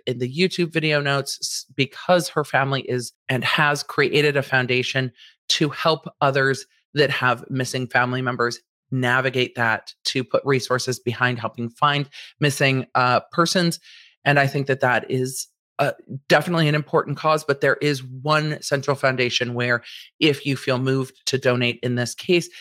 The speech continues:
you can do that. So I wanted to make sure I shared that information while I share information about this case. So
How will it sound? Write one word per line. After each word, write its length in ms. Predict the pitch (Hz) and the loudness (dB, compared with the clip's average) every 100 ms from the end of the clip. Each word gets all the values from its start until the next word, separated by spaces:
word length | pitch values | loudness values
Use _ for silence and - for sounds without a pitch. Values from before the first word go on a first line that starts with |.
| - - | -20 -6
you 220 | 147 143 | 0 0
can 240 | - 139 | 0 -4
do 180 | 127 131 | 0 0
that. 240 | 123 110 - | 2 0 0
So 100 | 127 | 0
I 40 | |
wanted 220 | 131 135 | 2 0
to 60 | 127 | -2
make 140 | 123 | -6
sure 180 | - 117 | -2 -2
I 40 | |
shared 280 | 113 - 120 | 0 0 0
that 120 | 120 120 | 0 -2
information 540 | 117 120 120 - 117 | -4 -4 -6 -6 -4
while 140 | 113 | 0
I 100 | 117 | 0
share 340 | 117 - 110 117 | 0 0 0 0
information 640 | 113 - 120 117 - 120 - | -2 -6 -4 -4 -4 -6 -8
about 380 | 123 104 110 - _ _ | -6 0 0 0 _ _
this 280 | 107 - - - | -2 -2 -10 -12
case. 340 | - 92 - - | -4 -4 -4 -14
So 360 | - 156 143 | 0 2 2